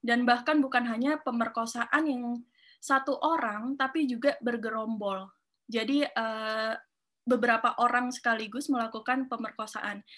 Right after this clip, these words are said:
Ini teman-teman sudah sering mendengar juga dari media ya, dan,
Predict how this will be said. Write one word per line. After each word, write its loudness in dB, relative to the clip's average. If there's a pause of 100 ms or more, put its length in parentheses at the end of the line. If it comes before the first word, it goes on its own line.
(140)
Ini 4
teman-teman 2
sudah 0
sering -4
mendengar -2
juga 0
dari -4
media -2
ya, -4
dan, -6